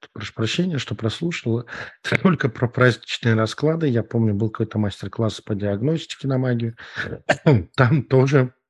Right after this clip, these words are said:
можно любыми картами. Да, э, диагностика на магию, ка-, тот расклад, который про-, э, мастер-класс, который прошел недавно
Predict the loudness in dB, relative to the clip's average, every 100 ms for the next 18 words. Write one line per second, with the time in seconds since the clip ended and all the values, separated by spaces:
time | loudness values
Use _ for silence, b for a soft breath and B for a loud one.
0 | -2 2 2 2 -4 -4 -6 -2 0 0
1 | 0 -2 -4 -6 -10 -10 B -10 2 4
2 | 4 -2 B B B _ -4 2 4 4
3 | 4 4 4 4 6 2 0 -8 -4 2
4 | 6 6 6 4 2 -2 -6 -6 0 0
5 | 0 -4 -2 -4 -4 -10 -12 -2 2 2
6 | 2 2 0 0 2 2 2 -2 0 0
7 | -2 -8 -4 -2 0 -2 -4 B _ _
8 | 4 4 4 0 -2 -6 0 2 2